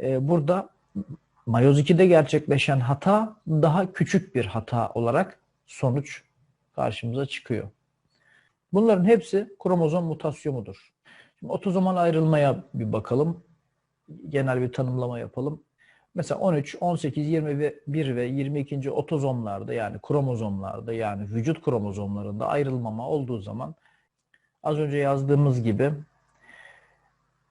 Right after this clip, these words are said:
mayoz bir ya da ikide olduğunu önemsemiyoruz şu an.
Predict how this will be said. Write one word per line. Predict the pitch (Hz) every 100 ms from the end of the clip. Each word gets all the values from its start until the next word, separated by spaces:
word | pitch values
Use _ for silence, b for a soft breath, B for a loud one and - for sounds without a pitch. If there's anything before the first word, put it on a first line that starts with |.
| -
mayoz | 123 143 156 147
bir | 170 196
ya | 185 170
da | 180
ikide | 160 170 180
olduğunu | - 175 170 180 190
önemsemiyoruz | 175 165 160 165 160 117 107 -
şu | - 107
an. | 156